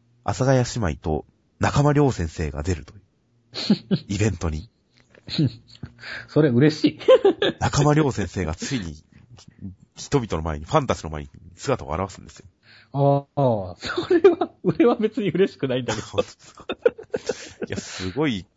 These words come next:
Speaker 1: ステップを駆け上がるなと思いまして。
Speaker 2: まあ、そうだね。
Speaker 1: 連載一ヶ月ぐらいでもうイベント出演ですからね。中間亮先生、行く気はないですけど楽しみですね。
Speaker 2: <laughs> そうですね。レポート上がってくれると嬉しいですね。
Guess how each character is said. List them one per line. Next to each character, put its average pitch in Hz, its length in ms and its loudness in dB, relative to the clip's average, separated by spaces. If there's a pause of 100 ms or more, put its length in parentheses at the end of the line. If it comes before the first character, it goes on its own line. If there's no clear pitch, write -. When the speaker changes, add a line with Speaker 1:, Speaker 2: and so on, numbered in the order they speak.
Speaker 1:
ス - 120 -18
テ 110 100 2
ッ - 60 -4
プ - 120 -8
を 78 40 -6
駆 85 180 -8
け 98 80 2
上 92 60 2
が 92 100 0
る 80 80 -4
な 80 100 -8
と 80 100 -12
思 76 140 -14
い 78 40 -14
ま 80 80 -16
し - 120 -20
て。 - 220 -18 (420)
Speaker 2:
ま 185 160 -4
あ、 131 40 -4
そ 170 200 4
う - 20 2
だ 98 120 -4
ね。 101 300 -8 (280)
Speaker 1:
連 117 240 -10
載 110 380 -8
一 92 180 -14
ヶ - 160 -8
月 131 180 -6
ぐ 127 80 0
ら 107 100 0
い 82 80 -4
で 73 240 -4
も 78 560 -4
う - 40 -8
イ 92 40 -6
ベ 87 120 0
ン 87 60 -6
ト 90 100 -8
出 - 220 -12
演 60 80 -10
で 76 60 -12
す - 80 -16
か - 120 -14
ら - 60 -14
ね。 78 220 -12 (520)
中 87 320 -8
間 82 80 -2
亮 80 160 -4
先 76 180 -10
生、 - 300 -8 (880)
行 104 140 -2
く - 100 -12
気 135 120 2
は 131 80 6
な 131 100 6
い 117 60 2
で 92 60 2
す - 80 -6
け 123 80 0
ど 110 60 2
楽 90 200 -2
し 82 120 -6
み 73 40 -10
で 78 80 -12
す 90 120 -16
ね。 90 80 -4 (420)
Speaker 2:
<laughs> - 400 -2
そ - 320 -4
う 113 40 -2
で 107 80 -2
す 101 40 -4
ね。 113 60 -10 (100)
レ 139 120 2
ポ 196 140 4
ー 185 40 4
ト 175 80 2
上 151 60 6
が 160 80 4
っ 160 40 -4
て 202 60 -6
く 165 80 -2
れ 147 60 6
る 147 40 4
と 156 60 0
嬉 135 100 0
し - 40 -4
い 127 40 -4
で 87 80 -6
す 92 100 -18
ね。 95 120 -14